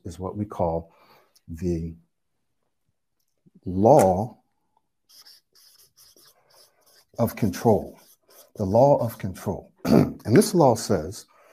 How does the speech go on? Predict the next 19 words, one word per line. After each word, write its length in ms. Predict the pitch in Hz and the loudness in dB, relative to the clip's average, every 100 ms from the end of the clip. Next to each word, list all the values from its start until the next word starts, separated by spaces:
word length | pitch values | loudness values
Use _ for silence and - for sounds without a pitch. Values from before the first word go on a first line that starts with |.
| - - - - _ _ _ - - _ | -20 -20 -20 -20 _ _ _ -18 -18 _
that 380 | 92 104 101 - - - - | -4 0 0 -2 -16 -20 -14
you 260 | 101 135 233 | -4 -2 0
and 100 | 214 | 0
I 200 | 127 113 | 0 -4
feel 840 | - - 170 202 113 87 95 110 _ _ _ _ _ _ _ _ _ _ _ _ _ _ _ _ - | -8 -8 -2 0 0 -2 -10 -14 _ _ _ _ _ _ _ _ _ _ _ _ _ _ _ _ -20
calmer, 840 | - 147 160 143 82 80 110 110 _ _ _ _ _ _ _ _ _ _ - | -10 -4 -2 -2 -4 -10 -14 -16 _ _ _ _ _ _ _ _ _ _ -16
we 100 | 98 | -14
feel 380 | - - 151 156 | -12 -6 -4 -4
more 240 | 123 110 | -4 -6
relaxed, 880 | 87 85 80 73 85 - - - _ | -6 -10 -12 -14 -16 -18 -20 -20 _
we 120 | 92 85 | -16 -16
feel 260 | - 104 | -12 -12
better 320 | 80 87 95 | -8 -8 -6
about 220 | 98 90 90 | -8 -8 -10
ourselves, 500 | 90 - 71 71 95 | -12 -14 -16 -18 -20
we 60 | |
feel 200 | - 78 | -18 -18
better 280 | 76 78 80 | -16 -16 -16
about 340 | 80 76 76 | -16 -18 -20